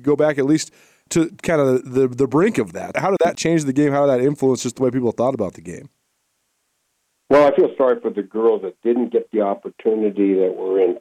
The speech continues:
Speaker 2: pep club, they were cheerleaders, they were in band. I mean, they never get to participate in athletics.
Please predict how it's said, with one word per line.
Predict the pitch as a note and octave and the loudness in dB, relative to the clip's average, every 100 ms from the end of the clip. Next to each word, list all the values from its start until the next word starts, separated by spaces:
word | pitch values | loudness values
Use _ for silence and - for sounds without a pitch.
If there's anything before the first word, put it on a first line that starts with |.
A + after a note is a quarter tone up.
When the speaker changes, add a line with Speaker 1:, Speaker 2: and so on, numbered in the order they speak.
| - | -6
Speaker 2:
pep | A#2+ A#2+ - | -6 -6 -4
club, | B2+ B2 A2+ G2+ | 0 2 2 0
they | F#2+ | 2
were | F2+ | 0
cheerleaders, | - A2 G#2+ G#2+ G#2 F#2+ | 0 0 2 4 4 4
they | G2 G2 | 2 2
were | F#2+ F#2 | 2 2
in | E2+ | 2
band. | E2+ E2 C#2 - - - | 0 0 -2 -8 -12 -2
I | F#2+ | 2
mean, | F#2 | 4
they | F#2 | 4
never | F#2 F#2 F#2 | 2 0 -2
get | F#2 | -8
to | - | -8
participate | - - G#2 - F#2 F2+ | -10 -4 -4 0 0 2
in | E2+ | 2
athletics. | F2 F2+ F#2+ F#2 G2+ | 0 0 0 0 0